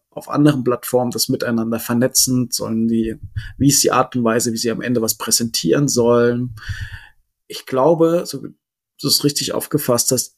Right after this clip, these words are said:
also es ist in jedem Bereich jetzt zu finden. Ich bereite es schon digital vor, mit digitalen Medien. Ich brauche meine neuen Methoden, wie ich das Ganze dann auch gewinnbringend einsetze und nicht einfach nur einen analog-digitalen Austausch mache.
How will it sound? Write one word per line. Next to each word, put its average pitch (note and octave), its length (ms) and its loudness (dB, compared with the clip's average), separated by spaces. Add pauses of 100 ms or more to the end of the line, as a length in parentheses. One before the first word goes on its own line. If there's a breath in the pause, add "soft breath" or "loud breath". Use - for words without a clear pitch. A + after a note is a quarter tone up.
(320)
also A#2 160 -2
es A2+ 120 -2
ist - 460 -2
in C3 160 -2
jedem D3 260 4
Bereich C#3 380 4
jetzt - 220 0
zu B2 60 -4
finden. - 440 -4
Ich - 180 -10
bereite C#3 440 4
es A#2 340 0
schon B2 220 0
digital B2 480 -2
vor, C#3 380 2
mit C#3+ 260 2
digitalen C3+ 480 -2
Medien. D3+ 460 4 (760 loud breath)
Ich - 140 -20
brauche C#3 280 2
meine C3+ 200 4
neuen C3+ 300 2
Methoden, C#3+ 580 2
wie C3+ 80 -8
ich B2+ 120 -12
das B2+ 200 -4
Ganze B2+ 280 0
dann A#2 180 0
auch - 160 -6
gewinnbringend C3 640 2
einsetze D3 520 4
und C3+ 100 0
nicht A#2 140 -6
einfach A#2 180 -2
nur A#2+ 140 0
einen A#2 180 -2
analog-digitalen B2 1040 2
Austausch - 440 -2
mache. D3+ 180 -8